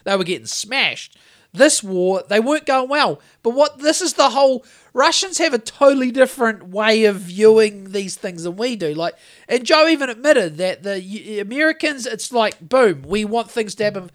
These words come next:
And this is the whole way their, their government works. Same, same way it happens here. They're in for four, eight years and we're sick of them when they're out. But,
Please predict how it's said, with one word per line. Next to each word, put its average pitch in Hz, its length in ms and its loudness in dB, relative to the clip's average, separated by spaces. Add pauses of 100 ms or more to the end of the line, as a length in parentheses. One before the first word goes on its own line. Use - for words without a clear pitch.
(240)
And 269 180 -2
this 330 120 2
is 320 80 -8
the 269 100 0
whole 262 180 2
way 262 140 2
their, 247 160 -4 (120)
their 220 440 -2
government 262 480 -2
works. 135 360 -6 (200)
Same, 277 320 2 (240)
same 269 240 -2
way 254 80 0
it 247 60 -2
happens 247 240 -2
here. 339 360 -2 (720)
They're 190 360 2
in 220 120 2
for 240 100 -4
four, 262 420 4
eight 262 140 2
years 269 360 0
and 262 60 -8
we're 247 60 -2
sick 269 240 -2
of 285 60 -4
them 277 80 -4
when 277 80 -6
they're 285 120 -2
out. 294 140 0
But, 262 140 -4